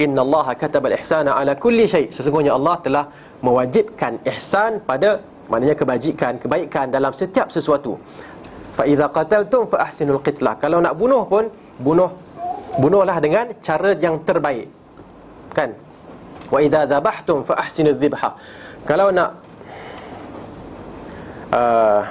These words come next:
sembelih pun, sembelih dengan, dengan cara yang terbaik. "Wal yuhidda ahadukum syafratahu." Hendaklah seseorang daripada kamu apa? Uh,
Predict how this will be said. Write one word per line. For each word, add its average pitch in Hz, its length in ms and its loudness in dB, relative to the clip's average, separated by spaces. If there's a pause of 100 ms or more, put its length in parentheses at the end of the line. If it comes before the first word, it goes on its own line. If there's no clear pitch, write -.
sembelih 180 400 4
pun, 196 240 2
sembelih 185 320 6
dengan, 156 240 4
dengan 139 300 2
cara 185 340 2
yang 147 240 2
terbaik. 127 460 0 (500)
"Wal 131 220 4
yuhidda 143 500 2
ahadukum 135 560 0 (220)
syafratahu." 156 800 0 (180)
Hendaklah 143 320 2
seseorang 147 400 2
daripada 131 240 4
kamu 160 240 2
apa? 226 140 4 (540)
Uh, 117 560 4